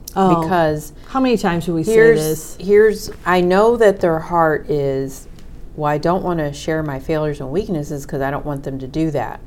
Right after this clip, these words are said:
Speaker 2: I know it's a protective mechanism in a parent to do that,
Speaker 1: But
Speaker 2: to
Speaker 1: it's
Speaker 2: hide
Speaker 1: not
Speaker 2: those.
Speaker 1: good.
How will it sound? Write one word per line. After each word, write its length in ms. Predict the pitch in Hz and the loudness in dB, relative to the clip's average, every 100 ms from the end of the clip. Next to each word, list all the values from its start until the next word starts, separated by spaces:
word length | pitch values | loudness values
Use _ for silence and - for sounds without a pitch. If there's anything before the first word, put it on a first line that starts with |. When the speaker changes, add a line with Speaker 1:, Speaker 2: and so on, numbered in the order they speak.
| - | -12
Speaker 2:
I 60 | 151 | -6
know 240 | 151 165 | 0 4
it's 160 | 196 196 | 4 2
a 60 | 180 | -2
protective 800 | - 175 - - 175 175 175 151 | -2 -4 -4 -8 -8 -4 -4 -2
mechanism 800 | 151 147 151 139 135 139 131 135 | -4 -4 -6 -6 -6 -6 -8 -6
in 140 | 143 | -6
a 40 | 135 | -6
parent 440 | - 156 139 - | -6 -4 -4 -6
to 100 | - | -10
do 200 | 135 143 143 | -8 -4 0
that, 380 | 175 196 208 | 0 0 -2
Speaker 1:
But 140 | 202 160 | -2 -2
Speaker 2:
to 60 | |
Speaker 1:
it's 100 | 160 | -2
Speaker 2:
hide 300 | 147 147 170 | 0 2 2
Speaker 1:
not 100 | 185 | 2
Speaker 2:
those. 300 | 185 170 170 | 4 6 4
Speaker 1:
good. 80 | 160 | 0